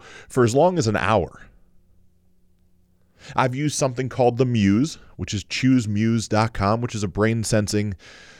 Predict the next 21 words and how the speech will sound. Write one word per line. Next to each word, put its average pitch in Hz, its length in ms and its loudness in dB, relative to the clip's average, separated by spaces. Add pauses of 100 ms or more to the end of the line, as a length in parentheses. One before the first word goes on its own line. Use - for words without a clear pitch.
(200)
device 107 440 4
that 110 180 -8
you 107 60 -4
wear 107 220 2
that 92 100 -4
helps - 340 -2
you 104 240 0
kind 123 220 -6
of 117 100 -8
through 123 140 2
a 98 40 -2
guided 107 360 -2
meditation. 113 640 0 (1700)
And 110 80 -6
then 151 120 4
I've 185 80 2
been 156 140 2
using 131 220 2
something 117 260 -2
called 101 200 2
Holosync, 98 680 0